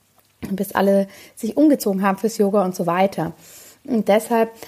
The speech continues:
haben wir versucht, auch wenn mir das ehrlich gesagt schwer gefallen ist, gar nicht so viel Programm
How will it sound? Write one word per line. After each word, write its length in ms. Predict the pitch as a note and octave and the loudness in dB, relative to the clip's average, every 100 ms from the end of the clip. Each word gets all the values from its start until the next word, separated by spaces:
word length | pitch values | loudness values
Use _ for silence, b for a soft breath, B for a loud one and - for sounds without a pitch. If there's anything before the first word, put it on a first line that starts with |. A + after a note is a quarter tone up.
| B | B
haben 260 | G#3+ G#3 G3+ | -2 0 2
wir 100 | G3+ | 0
versucht, 1000 | - F3+ D#3+ F#3+ G#3+ D#4+ G#4 - - - - | 0 -4 -2 -2 0 2 0 -2 -12 -10 -4
auch 220 | - A3 | -2 -2
wenn 100 | A3+ | 0
mir 100 | G#3 | 0
das 140 | G3 | 0
ehrlich 240 | - A#3+ C#4 | 2 2 2
gesagt 280 | G#3+ G#3 - | 0 -2 0
schwer 200 | A#3 F4+ | 0 2
gefallen 440 | C4+ - F3 F#3+ | 2 0 -2 0
ist, 180 | A3+ - B B B - | -4 -4 B B B -4
gar 240 | A3 A#3 | 0 2
nicht 160 | B3 B3 | 2 0
so 140 | A#3+ | 0
viel 160 | A3+ A3+ | 0 -4
Programm 640 | - G3+ - G3 A3+ A#3 | -2 -4 -2 0 2 2